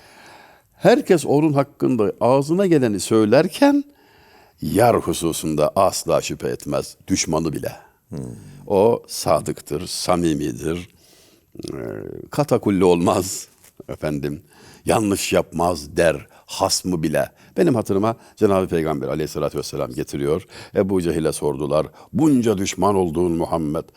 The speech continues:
Speaker 1: yalan söyler mi ey Amr bin Hişam, ey Amr?" "Asla söylemez," dedi. Fırsat bulsa bir kaşık suda boğacak. Yapmadığı suikast tertibi kalmamış ama yalan söylemez diyor. İşte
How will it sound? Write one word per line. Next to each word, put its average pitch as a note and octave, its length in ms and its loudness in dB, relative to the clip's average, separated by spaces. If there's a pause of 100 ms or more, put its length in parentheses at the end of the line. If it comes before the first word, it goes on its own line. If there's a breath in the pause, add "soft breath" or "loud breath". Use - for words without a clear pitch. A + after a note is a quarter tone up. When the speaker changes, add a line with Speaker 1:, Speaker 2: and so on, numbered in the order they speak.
(160 loud breath)
Speaker 1:
yalan A#2 280 2
söyler G#2+ 400 2
mi F2 280 -2
ey E2+ 160 0
Amr D#2+ 400 -2
bin D2+ 160 -2
Hişam, D2+ 540 0
ey D#2 200 -4
Amr?" A#2 260 0 (880 soft breath)
"Asla - 460 -6
söylemez," - 560 -18
dedi. - 140 -20 (1120 soft breath)
Fırsat - 640 -2
bulsa F2 320 0
bir D3 60 2
kaşık - 300 -2
suda C#2+ 240 -6
boğacak. G3+ 500 2 (640 soft breath)
Yapmadığı A#2+ 580 2
suikast F#2+ 460 -4
tertibi F#2 340 -2
kalmamış C#4+ 720 2 (640)
ama F3+ 420 2 (680)
yalan E2+ 240 2
söylemez B1+ 500 -8
diyor. - 300 -20 (180)
İşte - 440 -2